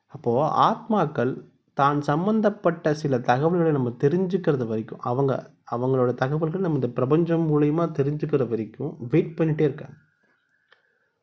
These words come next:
அதுக்கப்புறம் தான் அவங்க பேசவே ஆரம்பிக்கிறாங்க. அடுத்தடுத்து ராமு தாத்தா கூட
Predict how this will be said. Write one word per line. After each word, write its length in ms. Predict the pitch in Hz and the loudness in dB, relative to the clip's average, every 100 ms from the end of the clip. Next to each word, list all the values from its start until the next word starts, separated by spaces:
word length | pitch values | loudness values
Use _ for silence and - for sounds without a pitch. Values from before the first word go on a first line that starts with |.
| _ _ | _ _
அதுக்கப்புறம் 680 | - 123 147 165 156 180 190 | -2 2 4 4 2 2 2
தான் 140 | 190 | 2
அவங்க 280 | 175 139 117 | 2 2 0
பேசவே 600 | 110 120 143 147 135 151 | 0 0 0 -2 -4 -4
ஆரம்பிக்கிறாங்க. 840 | 117 110 127 143 113 - 101 117 - _ _ _ _ _ _ _ _ _ _ _ _ _ _ _ _ _ _ _ _ _ _ _ _ _ _ - | -4 -4 -2 -2 -4 -10 -18 -20 -20 _ _ _ _ _ _ _ _ _ _ _ _ _ _ _ _ _ _ _ _ _ _ _ _ _ _ -6
அடுத்தடுத்து 880 | 135 135 135 139 151 160 117 117 - _ _ _ _ _ - | -4 0 0 0 0 -2 -2 -4 -12 _ _ _ _ _ -6
ராமு 440 | - 120 151 151 | 0 2 4 2
தாத்தா 380 | 147 127 123 117 | 0 -2 0 -2
கூட 520 | 113 117 127 117 - | -2 -2 -2 -6 -10